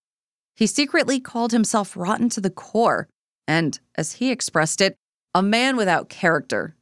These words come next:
devoid of all manhood." This so wore on him that nothing seemed of any importance in comparison. He had always prided himself on his character and now felt he had none. The result was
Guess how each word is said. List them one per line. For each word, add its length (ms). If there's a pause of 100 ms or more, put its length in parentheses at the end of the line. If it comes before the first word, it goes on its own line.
devoid 520
of 280
all 280
manhood." 600 (640)
This 220
so 360
wore 300
on 200
him 380 (100)
that 160
nothing 480
seemed 400
of 140 (120)
any 280
importance 640
in 120
comparison. 720 (840)
He 120
had 80
always 240
prided 360
himself 420
on 60
his 160
character 600 (260)
and 160
now 220
felt 480
he 140
had 180
none. 400 (800)
The 100
result 380
was 320